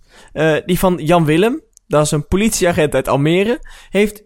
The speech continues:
superveel abonnees. Politievlogger Jan Willem. Als je interessant vindt om een beetje politiewerk te volgen,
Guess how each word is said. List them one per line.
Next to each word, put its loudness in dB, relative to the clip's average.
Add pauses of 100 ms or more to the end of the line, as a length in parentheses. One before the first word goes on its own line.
superveel 0
abonnees. 0
Politievlogger 0
Jan 0
Willem. 0
Als -4
je -2
interessant -4
vindt -6
om -8
een -6
beetje -4
politiewerk -4
te -16
volgen, -2